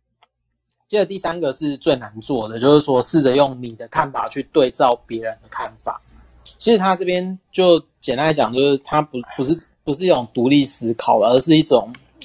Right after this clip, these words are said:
可能大学的那个过程都会学到一种叫做批判式的思考这样。那，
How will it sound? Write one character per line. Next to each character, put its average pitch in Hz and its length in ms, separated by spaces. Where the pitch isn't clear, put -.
可 139 80
能 127 160
大 151 240
学 113 300
的 117 180
那 135 100
个 131 120
过 139 200
程 117 140
都 113 80
会 123 100
学 120 200
到 123 180
一 - 20
种 113 240
叫 143 120
做 135 260
批 143 280
判 131 280
式 135 220
的 117 160
思 113 280
考 - 300
这 120 80
样。 120 160
那， 220 240